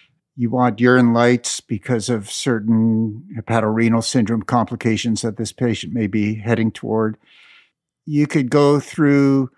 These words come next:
more coag studies. Uh, you could go through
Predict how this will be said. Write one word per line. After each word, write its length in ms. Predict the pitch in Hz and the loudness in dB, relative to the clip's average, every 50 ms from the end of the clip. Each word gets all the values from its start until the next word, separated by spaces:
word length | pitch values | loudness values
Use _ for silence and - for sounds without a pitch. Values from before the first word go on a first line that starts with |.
| _ - | _ -6
more 480 | 170 143 127 127 127 127 123 123 120 - | -4 -2 0 2 2 4 4 2 0 -2
coag 540 | - - 151 135 123 123 120 120 117 - | -4 -2 0 2 2 2 2 0 -2 -4
studies. 840 | - - - 123 120 117 117 117 117 120 120 110 - - - - 175 208 139 | -8 -6 -4 -2 -2 0 0 0 2 0 0 -2 -4 -8 -10 -12 -12 -10 -6
Uh, 380 | 113 110 107 104 104 107 104 98 107 113 135 160 | -4 -4 -4 -4 -4 -4 -6 -8 -10 -12 -12 -6
you 140 | 139 117 107 | -6 -4 -4
could 180 | - 120 107 - | -4 -6 -6 -4
go 220 | 127 120 113 110 | -2 -2 -2 -2
through 560 | - - - 139 120 117 117 113 113 113 113 | -4 -6 -6 -4 -2 0 0 0 -2 -4 -6